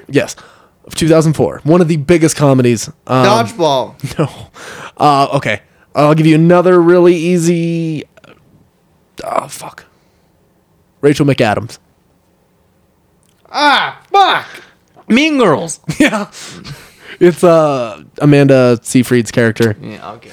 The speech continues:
Speaker 1: <laughs> It's like I have E S P N or something. Damn. Uh,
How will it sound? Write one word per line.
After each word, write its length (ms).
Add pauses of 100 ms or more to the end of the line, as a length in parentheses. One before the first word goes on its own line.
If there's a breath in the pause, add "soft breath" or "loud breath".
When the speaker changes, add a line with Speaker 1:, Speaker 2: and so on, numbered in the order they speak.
(100)
Speaker 1:
<laughs> 120
It's 340
like 140
I 80
have 160 (100)
E 140
S 120
P 220
N 140
or 80
something. 400 (500 loud breath)
Damn. 460 (120 loud breath)
Uh, 460